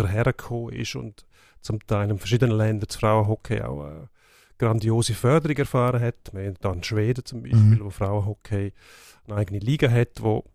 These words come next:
Speaker 1: auch viele Zuschauer hat. In anderen Ländern ist es leider noch nicht so. Aber grundsätzlich, dass Frauenhockey jetzt go kippen, wäre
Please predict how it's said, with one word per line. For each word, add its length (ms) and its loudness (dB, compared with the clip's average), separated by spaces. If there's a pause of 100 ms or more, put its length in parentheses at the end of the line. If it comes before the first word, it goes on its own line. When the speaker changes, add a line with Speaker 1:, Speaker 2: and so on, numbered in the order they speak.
Speaker 1:
auch 120 -2
viele 200 -2
Zuschauer 520 0
hat. 260 -8
In 80 -12
anderen 340 -2
Ländern 320 -2
ist 80 -4
es 100 -8
leider 300 0
noch 160 0
nicht 200 0
so. 280 0
Aber 140 0
grundsätzlich, 720 0 (160)
dass 160 -12
Frauenhockey 580 -2
jetzt 300 -2
go 80 -4
kippen, 500 -4
wäre 280 0